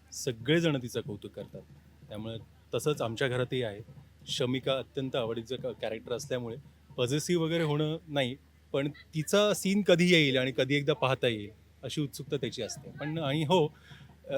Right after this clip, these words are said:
एक लहान मुलांची सायकॉलॉजी समजून घेण्यात, अ, थोडासा फरक पडतो. अभिर लहान असल्यामुळे मला त्याच्याबरोबरचं जे ट्युनिंग आहे, त्याचा शूटिंगमध्ये पण definitely फायदा होतोच. आणि, अ, त्याच्यामुळे maybe आमचे सीन पण, अ,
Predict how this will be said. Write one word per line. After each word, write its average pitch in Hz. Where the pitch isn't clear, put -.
एक 143
लहान 139
मुलांची 147
सायकॉलॉजी 135
समजून 123
घेण्यात, 117
अ, 110
थोडासा 110
फरक 143
पडतो. -
अभिर 120
लहान 117
असल्यामुळे 113
मला 107
त्याच्याबरोबरचं 110
जे 107
ट्युनिंग 117
आहे, 101
त्याचा 113
शूटिंगमध्ये 120
पण 113
definitely 113
फायदा 107
होतोच. 107
आणि, 113
अ, 113
त्याच्यामुळे 139
maybe 139
आमचे 120
सीन 151
पण, 151
अ, 143